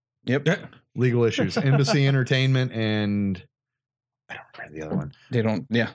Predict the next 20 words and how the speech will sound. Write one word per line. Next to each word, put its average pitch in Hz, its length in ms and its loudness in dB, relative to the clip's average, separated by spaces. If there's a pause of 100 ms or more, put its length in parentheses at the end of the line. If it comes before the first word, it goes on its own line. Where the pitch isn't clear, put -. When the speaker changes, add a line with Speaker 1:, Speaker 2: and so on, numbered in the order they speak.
(120)
Speaker 1:
nobody 117 280 2
has, 117 200 2
like 107 240 -2
Speaker 2:
I 120 60 2
think 139 140 2
it's 104 120 -2
Paramount, 92 460 -4
but, 98 140 -2
um, 98 280 -2 (840)
yeah, 156 140 4
we, 85 220 -4
I 107 100 0
mean, 113 180 2
we 110 120 0
can't 135 220 0
get 120 140 -4
Rad 135 280 0
because 101 320 -2
Embassy 110 320 -2
won't, 110 220 -4